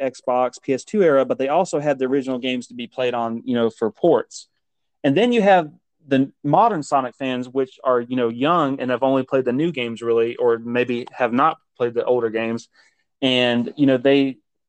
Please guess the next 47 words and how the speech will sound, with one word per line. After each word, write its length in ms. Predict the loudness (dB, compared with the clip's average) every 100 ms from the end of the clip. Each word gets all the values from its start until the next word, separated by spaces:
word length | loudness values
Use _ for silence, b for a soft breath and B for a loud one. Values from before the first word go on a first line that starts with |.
| _
don't 240 | -4 -2 2
know 120 | 2
about 240 | 2 0
the 60 | 0
old 260 | 2 2 0
Sonic 260 | -6 -6
games. 400 | -12 -18 -18 -20 _ _ _
So 640 | -8 0 2 4 2 0
in 80 | -4
terms 300 | -6 -6 -6
of 180 | -12 -6
being 140 | -4
able 140 | -2
to 60 | -4
play 220 | 0 0
them. 240 | 0 -8 -12 b b b b b
So 580 | -8 0 4 4 2 -2 _ _ _ _ _
a 80 | -2
lot 280 | 2 4 2
of 200 | 0 -8
fans, 580 | -14 -8 -4 -4 -4 -8 -6
I 140 | -4
think, 260 | -4 -6 -4
that 140 | -2
make 180 | -2 -4
up 100 | -8
the 80 | -6
Sonic 320 | -4 -4 -6 _
fan 260 | _ -2 0
base 360 | 2 0 -2 -10 _ _ _ _ _
are 240 | 2 2
fans 360 | 0 -4 -4 -2
that 100 | 0
are 60 | 0
around 240 | 0 0
my 180 | 0 0
age 400 | -2 -4 -6 -4
that 140 | -4
have 140 | -4 -4
grown 220 | -4 -2
up 200 | -2 -4
in 160 | -8 -6
the 80 | -6
two 180 | -6 -2
thousands. 520 | 2 2 0 -4 -8 B B B _ -2
And 260 | -2 2
we, 460 | 2 4 4 2